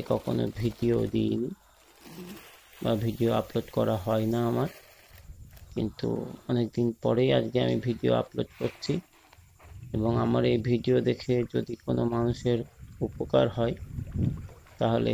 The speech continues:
আমি অত্যন্ত আনন্দিত হব।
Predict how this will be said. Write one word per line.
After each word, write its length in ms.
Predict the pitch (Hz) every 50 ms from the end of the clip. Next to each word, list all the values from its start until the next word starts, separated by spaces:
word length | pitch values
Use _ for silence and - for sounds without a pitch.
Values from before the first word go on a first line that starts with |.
| 113 113
আমি 220 | 113 113 113 110 107 104 107 - - - - - - - - - - - - - - - - - - - - - - - - - - - - - - - - - - - - - _ _ _ - - - 175
অত্যন্ত 380 | - - - - 120 113 - -
আনন্দিত 480 | 120 113 113 117 117 120 120 117 - - 123
হব। 220 | 113 117 120 123